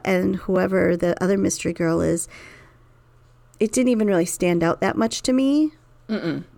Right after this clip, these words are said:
Speaker 1: But it was more, like, surfacey, I
Speaker 2: Mm-hmm.
Speaker 1: think. And so I agreed. I think that, that Amber was his, his correct match.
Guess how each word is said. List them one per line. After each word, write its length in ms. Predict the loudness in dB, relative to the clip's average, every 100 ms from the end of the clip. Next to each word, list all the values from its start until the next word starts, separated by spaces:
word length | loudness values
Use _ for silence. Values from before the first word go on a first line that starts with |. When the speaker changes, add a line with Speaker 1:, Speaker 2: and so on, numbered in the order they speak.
| -2
Speaker 1:
But 160 | 2
it 140 | 2 2
was 220 | 0 0
more, 560 | 0 2 2 2 0 -2 -10 -20 -20 -20 -20 -20 -20 -20 -20 -20 -20 -20 -14 -4
like, 180 | -4 -4
surfacey, 1080 | -6 0 0 0 -2 -2 0 0 2 0 0
I 160 | 0
Speaker 2:
Mm-hmm. 280 | 0 -6 0
Speaker 1:
think. 540 | 4 4 0 -6 -20 -20 -20 -20 -20 -20 -20 -20 -6 0
And 380 | 2 2 -2 -4
so 220 | 0 2
I 160 | 4 4
agreed. 460 | 2 2 2 2
I 100 | 0
think 260 | 0 -2 0
that, 220 | 0 0 -6 -20 _ _ -2
that 300 | 0 0 2
Amber 460 | 2 2 2 2
was 380 | 2 0 0 -6 -6
his, 540 | -2 0 -2 -4 -6 -8 -18 -20 -20 -10
his 300 | -2 -2 -2
correct 400 | -4 -2 -2 -2
match. 720 | 0 2 2 -2 -4 -6 -8